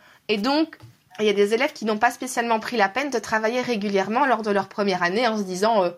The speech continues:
Ça va aller, de toute façon, je vais en deuxième. » Et puis, ils arrivent en début de deuxième et ils sont un peu angoissés parce qu'ils s-, ils sa-, ils sentent bien qu'ils ont des lacunes.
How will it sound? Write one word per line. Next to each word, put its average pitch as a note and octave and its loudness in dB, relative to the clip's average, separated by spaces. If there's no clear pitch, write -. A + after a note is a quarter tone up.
Ça G3 0
va G3 6
aller, A3+ 2
de G#3 -6
toute G3 -8
façon, C4 0
je A3+ -4
vais G3+ 2
en G3 0
deuxième. » F#3+ -2
Et - -2
puis, D#4 4
ils C4 4
arrivent B3+ 0
en A#3+ 4
début G#3+ -2
de F#3 -8
deuxième G3+ 0
et C#4 -2
ils A3 -2
sont A3 0
un G3+ 6
peu G#3+ -4
angoissés G#3+ 2
parce A#3 -6
qu'ils - -10
s-, - -16
ils G#3 -10
sa-, G#3+ -4
ils G3+ -8
sentent B3 -2
bien D#4+ 4
qu'ils - -8
ont A3+ 0
des A3+ 2
lacunes. A#3+ 2